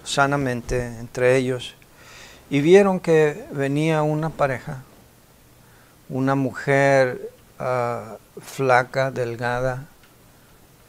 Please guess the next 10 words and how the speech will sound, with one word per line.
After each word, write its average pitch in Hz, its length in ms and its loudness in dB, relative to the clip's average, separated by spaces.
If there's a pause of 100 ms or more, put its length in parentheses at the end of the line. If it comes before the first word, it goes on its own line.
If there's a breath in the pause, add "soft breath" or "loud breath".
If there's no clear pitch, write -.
(320)
evidentemente 127 1300 -2
malnutrida, 123 1040 -4 (1300 loud breath)
ah, 123 560 0
agarrándose 135 1160 4
de 131 220 -4
las 127 280 -4
ropas 139 760 -2
de 131 240 -4
un 135 260 -2
hombre, 123 520 -4